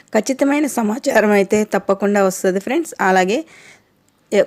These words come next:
కొత్తగా ఎవరైనా మన ఛానల్ని చూస్తున్నట్టయితే తప్పకుండా సబ్స్క్రైబ్ చేసుకోండి. పక్కనే ఉన్న గంట సింబల్ క్లిక్ చేసి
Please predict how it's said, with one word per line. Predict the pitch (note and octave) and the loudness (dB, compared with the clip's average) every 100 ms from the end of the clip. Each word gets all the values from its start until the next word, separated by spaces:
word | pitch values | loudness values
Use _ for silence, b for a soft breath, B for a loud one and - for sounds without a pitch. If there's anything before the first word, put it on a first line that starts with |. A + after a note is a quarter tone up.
| A3 | 2
కొత్తగా | G3+ A#3 B3 | 0 4 4
ఎవరైనా | A3+ G#3 G#3+ A3 | 6 4 4 2
మన | G3 G3 G#3 | 2 2 2
ఛానల్ని | G3 F#3+ F#3+ F#3+ | 2 4 2 0
చూస్తున్నట్టయితే | G3 F#3 G3 G3 F#3 F#3 A3+ - | -4 -2 0 0 2 0 -2 -2
తప్పకుండా | G3 A#3 A#3+ A#3 A#3 A3 - | -2 -2 -2 0 0 0 -4
సబ్స్క్రైబ్ | F#3+ - G3+ G3 - | -6 0 0 0 -2
చేసుకోండి. | F#3+ - G3+ A3+ B3+ | -4 -2 -2 -2 -2
పక్కనే | G3+ G3+ B3+ B3+ | -4 -2 0 2
ఉన్న | A3+ G3 | 2 2
గంట | G3 F#3+ | 0 0
సింబల్ | G#3 G#3 G3 | -2 -2 -2
క్లిక్ | G3 - A3 | -4 -4 -6
చేసి | G3+ C4 | -4 -6